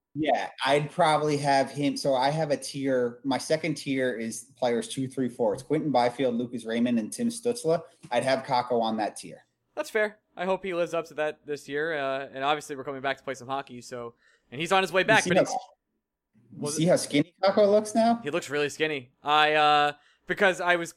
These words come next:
Speaker 2: I was, I was looking at him carrying his chicken wings from Finland today. He was getting his la-, final meal in Finland,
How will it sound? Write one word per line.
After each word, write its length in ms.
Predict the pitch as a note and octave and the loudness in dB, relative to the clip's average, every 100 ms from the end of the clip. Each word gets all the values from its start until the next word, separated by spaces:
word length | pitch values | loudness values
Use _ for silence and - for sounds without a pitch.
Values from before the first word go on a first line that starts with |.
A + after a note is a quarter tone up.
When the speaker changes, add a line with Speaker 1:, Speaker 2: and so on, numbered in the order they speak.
| - | -2
Speaker 2:
I 60 | F3+ | 0
was, 240 | F3 D#3+ - | 0 -2 -2
I 80 | E3+ | -2
was 120 | D#3+ | 2
looking 280 | G#3 G3 F3+ | 0 2 -2
at 80 | |
him 140 | E3+ D#3 | 0 -2
carrying 340 | F3+ F3 E3 | 2 2 2
his 120 | D3+ | -4
chicken 300 | - A#3 G3+ | 0 -2 -2
wings 240 | C3+ C3 B2+ | -6 -6 -8
from 140 | C#3 | -10
Finland 340 | B2+ G3+ C#3+ B2 | -6 -4 -4 -6
today. 240 | B2+ A#2+ | -6 -6
He 60 | B2 | -8
was 140 | A#2+ | -8
getting 220 | A#2+ D3 | -6 -6
his 140 | C3+ B2+ | -6 -8
la-, 160 | C#3+ | -8
final 300 | C3+ D#3 D3 | -2 -2 -2
meal 180 | C#3+ D3 | -2 -4
in 80 | B2+ | -4
Finland, 380 | E3+ E3+ C3 | -4 -4 -4